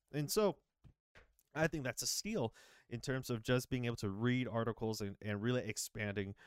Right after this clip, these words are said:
your base knowledge. And so if you guys have any thoughts, please let me know down below. If you guys like these content, please let me know. Uh, give a follow, give a like. Uh, that will really help me out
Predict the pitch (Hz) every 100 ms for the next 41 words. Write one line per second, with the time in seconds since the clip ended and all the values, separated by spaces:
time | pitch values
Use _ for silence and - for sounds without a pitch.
0 | - - 98 101 98 - 120 107 - -
1 | _ _ 117 120 156 143 135 - 127 -
2 | 185 226 214 208 208 196 247 185 185 -
3 | 175 175 - 165 165 170 170 160 160 147
4 | 151 151 143 143 151 147 165 165 175 151
5 | 190 - 196 185 208 240 269 175 131 -
6 | 240 254 240 247 240 277 226 113 - -
7 | - 131 123 117 117 156 - 185 214 196
8 | 180 180 147 165 214 - - - _ -
9 | 139 147 151 151 139 151 170 131 165 208
10 | 170 185 165 151 147 156